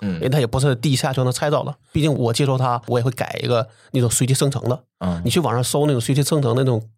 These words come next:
Speaker 2: 工具还是很多的。
Speaker 1: 嗯。
Speaker 2: 对吧？一般来说你可以指定嘛，对吧？它也会什么大小写、字母、数字、字符会随机给你出，那种就安全多了。
Speaker 1: 嗯。我们现在实践经验是这样，就是所有的生产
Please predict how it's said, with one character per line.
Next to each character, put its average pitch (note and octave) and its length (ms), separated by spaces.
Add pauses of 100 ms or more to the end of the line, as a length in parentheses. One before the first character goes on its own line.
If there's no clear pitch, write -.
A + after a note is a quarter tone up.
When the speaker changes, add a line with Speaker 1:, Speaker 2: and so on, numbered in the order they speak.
Speaker 2:
工 D#3 160
具 E3+ 80
还 C#3 140
是 - 0
很 - 180
多 A#2+ 200
的。 - 60 (260)
Speaker 1:
嗯。 F2+ 180
Speaker 2:
对 E2 100
吧？ C#3 40
一 C#3 80
般 B2+ 120
来 A#2+ 60
说 B2+ 60
你 A#2+ 80
可 C3+ 80
以 C3 40
指 - 220
定 D3 180
嘛， - 140 (200)
对 A#2 100
吧？ A#2+ 100
它 C3 100
也 A2+ 120
会 A2+ 320
什 A#2 100
么 A2 80
大 A2+ 160
小 A#2+ 160
写、 - 340
字 - 180
母、 A2+ 340
数 B2 260
字、 B2+ 280 (480)
字 E3 140
符 B2 240
会 B2+ 160
随 A#2+ 240
机 B2 140
给 C3 80
你 A#2 100
出， A2+ 260
那 B2+ 120
种 A#2 120
就 A#2 140
安 B2 160
全 A#2+ 140
多 B2 160
了。 C#3+ 60
Speaker 1:
嗯。 - 120 (220)
我 G2 200
们 G2 100
现 F#3+ 100
在 C4 200
实 - 180
践 G#2+ 160
经 A2 140
验 A#2 180
是 G#2+ 100
这 B2 100
样， A2 360
就 G#2 120
是 G2 60
所 C#3 220
有 F3 140
的 F#2 100
生 C#3 220
产 - 260